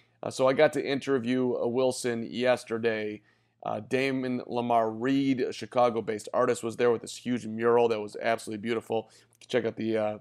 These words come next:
picture that I said of Willson in the Fan-Sided article. But we're gonna hear from Willson on wanting to stay with the Cubs, keys from twenty sixteen that he took out of that team that maybe perhaps could be on the next great Cubs World Series team.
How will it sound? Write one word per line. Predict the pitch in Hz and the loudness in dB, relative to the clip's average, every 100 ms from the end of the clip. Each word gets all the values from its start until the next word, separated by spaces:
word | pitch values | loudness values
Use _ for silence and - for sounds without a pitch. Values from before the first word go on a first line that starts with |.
| - | -8
picture | 131 113 120 | -8 -2 -2
that | 110 | -2
I | |
said | 107 113 | -2 -2
of | 107 - _ _ | -4 -8 _ _
Willson | - 113 123 - 117 113 - - _ _ | -6 0 0 2 0 0 -10 -20 _ _
in | - 110 | -8 -6
the | 110 107 | -6 -4
Fan-Sided | 131 120 113 123 117 113 | -2 0 0 2 2 2
article. | 101 117 113 - 110 - _ _ _ - | 0 0 -2 -4 -8 -10 _ _ _ 8
But | 160 175 | 8 8
we're | 175 | 6
gonna | 196 190 185 | 6 8 6
hear | 165 196 196 | 6 4 4
from | 185 | 4
Willson | 185 190 190 196 185 | 6 6 8 6 8
on | 156 156 | 6 6
wanting | 156 165 165 | 6 4 4
to | 151 143 | 2 0
stay | - 156 165 | 4 6 6
with | 156 143 | 4 0
the | 131 | -4
Cubs, | - 170 170 160 143 - _ _ - | 6 8 10 6 0 -8 _ _ -6
keys | 180 190 196 196 160 | 0 4 4 2 0
from | - 165 151 | 2 2 2
twenty | - 170 175 | 0 2 2
sixteen | 147 147 - - 185 202 202 | 0 -4 -4 -2 0 2 2
that | 190 160 | 2 2
he | 156 139 - _ _ - | 2 -2 -6 _ _ -2
took | 170 160 | 0 6
out | 165 160 | 8 8
of | |
that | 135 160 175 | 10 10 8
team | 175 185 175 | 4 0 2
that | 131 | 0
maybe | 120 139 151 151 | 0 0 2 0
perhaps | 143 127 143 151 - | -2 -2 0 -2 -4
could | 127 | -6
be | 117 139 | 0 0
on | 104 127 | 0 -2
the | 120 | -2
next | 120 139 139 - | -2 -2 -4 -8
great | 127 143 139 - | 0 2 0 -6
Cubs | - 135 143 123 | -6 -2 -2 -2
World | 107 101 131 139 131 | -8 -2 0 2 0
Series | - 131 139 131 120 - | -4 -2 0 0 -2 -6
team. | - 143 143 139 139 | -4 0 2 0 -2